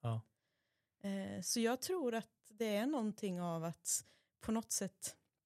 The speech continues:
Speaker 2: ja, men släppa taget lite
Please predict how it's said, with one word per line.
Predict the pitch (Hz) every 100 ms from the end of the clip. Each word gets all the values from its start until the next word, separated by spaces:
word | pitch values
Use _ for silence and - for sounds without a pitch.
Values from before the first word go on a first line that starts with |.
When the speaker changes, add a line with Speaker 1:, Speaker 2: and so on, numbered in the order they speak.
| _ _ _ _ _ _ _ _ _
Speaker 2:
ja, | 233
men | 233
släppa | - - 226 - 214
taget | - 185 175 208 285
lite | 294 254 - _ - 202